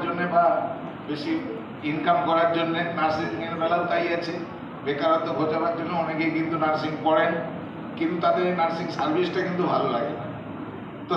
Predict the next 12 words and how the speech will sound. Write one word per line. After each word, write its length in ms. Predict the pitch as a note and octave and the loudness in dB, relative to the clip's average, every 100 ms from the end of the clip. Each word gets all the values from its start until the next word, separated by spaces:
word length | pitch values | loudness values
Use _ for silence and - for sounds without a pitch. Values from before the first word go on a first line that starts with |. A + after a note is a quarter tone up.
| F3 | 4
তাদের 240 | E3+ G3+ G3+ | 6 6 6
কাছ 120 | G#3 G#3 | 6 6
থেকে 120 | G3+ G3+ | 4 6
তো 60 | G#3 | 6
আপনি 120 | G3+ F#3+ | 4 4
সিম্প্যাথি 480 | G3 F#3+ G3 G3 G3+ F3+ - - - - - - - - - - | 2 2 2 2 4 2 -2 -6 -10 -12 -14 -14 -14 -14 -14 0
পাওয়া 220 | D#3+ F#3+ G3+ G3 | 6 8 6 4
কিন্তু 200 | G3 G3 G3+ | 2 4 4
খুব 120 | F3+ G#3 | 4 4
কঠিন 340 | G#3 F3+ D#3 - - - - - - - - - | 4 4 4 0 -4 -8 -10 -12 -16 -18 -16 2
বা 100 | F#3 F#3 F3+ | 4 6 4
পাওয়া 200 | F#3 | 6